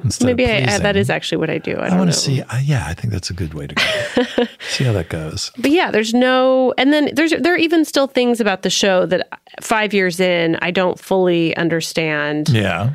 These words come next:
Speaker 2: the, the, the process for it.
Speaker 1: There's no, the, it, there's literally nothing like human, uh,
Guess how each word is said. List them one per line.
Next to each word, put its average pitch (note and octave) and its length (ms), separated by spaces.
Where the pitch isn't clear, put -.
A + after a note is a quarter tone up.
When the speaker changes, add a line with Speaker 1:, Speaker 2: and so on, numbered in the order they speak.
Speaker 2:
the, F3 400
the, F3 140
the F3+ 80
process - 640
for - 240
it. - 260
Speaker 1:
There's D3 240
no, E3+ 240
the, D#3 400
it, D3+ 80
there's C#3+ 320
literally D3 460
nothing A2+ 880
like G#2 320
human, G2 420
uh, E2+ 420